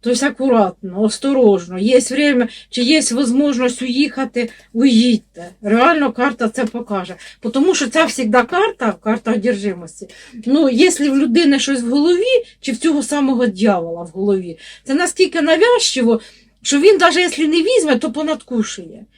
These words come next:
Якщо не візьме, то постарається перегадити життя багатьом. От карта і показує. Давайте подивимося, що тут буде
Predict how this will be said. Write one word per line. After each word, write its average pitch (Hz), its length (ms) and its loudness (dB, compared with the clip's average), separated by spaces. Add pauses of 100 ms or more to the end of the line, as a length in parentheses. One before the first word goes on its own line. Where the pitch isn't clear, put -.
(140)
Якщо 294 360 -2
не 349 120 4
візьме, 339 440 0
то 254 580 4 (540)
постарається 311 720 0
перегадити 254 1040 2
життя 240 240 -2
багатьом. 240 560 -4 (1160)
От 254 160 -8
карта 247 340 -6
і 240 60 -6
показує. 180 540 -10
Давайте 254 380 -2
подивимося, 190 540 -8
що 240 260 -4
тут 214 220 -10
буде 196 320 -8